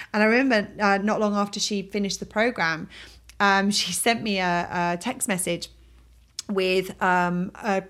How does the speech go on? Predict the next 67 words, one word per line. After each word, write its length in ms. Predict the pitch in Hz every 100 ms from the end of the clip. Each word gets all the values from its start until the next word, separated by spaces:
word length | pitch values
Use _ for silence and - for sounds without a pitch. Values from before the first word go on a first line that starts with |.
| - -
cup 180 | 262
of 80 | 262
coffee 400 | - 254 185 180
in 80 | 190
a 60 | 185
park 440 | 202 170 165 -
and 120 | 190 185
a 20 |
big, 340 | 180 202 - 180
her 220 | 196 202
with 120 | 180
a 40 | 180
big 140 | 190
smile 320 | - 185 175
on 80 | 156
her 100 | 156
face. 400 | - - 202 - - - - - -
And 260 | 202 208
she 80 | 214
sent 140 | 294
me 80 | 254
this 80 | 240
message 240 | 233 233
saying, 220 | 214 190 180
she 60 |
said, 280 | - 190 -
she, 120 | 214
"Thank 340 | 202 190 - 185
you," 40 |
she 140 | -
went, 100 | 175
"I'm 120 | - 175
happy 280 | 208 202
for 120 | 185 185
the 80 |
first 260 | 175 175 175
time 160 | 185 170
in 80 |
my 140 | 165 165
life 220 | 165 160
thanks 240 | 165 - -
to 120 | 165
you." 280 | 101 104 175 - - - -
And 120 | 196
I 80 | 214
responded, 480 | 214 214 226 190 180
"Actually, 360 | 180 - 180
no, 140 | 175 170
you're 160 | 165
happy 300 | 160 175 170
for 80 | 156
the 80 | 165
first 260 | 165 156 -
time 160 | 156
in 80 | 156
your 120 | 156
life 160 | 165 151
thanks 200 | 170 175
to 100 | -
you. 180 | 160 -
You're 200 | 175 165
the 60 | 165
one 180 | 160 156
who 120 | 160
did 140 | 151
the 80 | 175
work. 320 | 170 117 -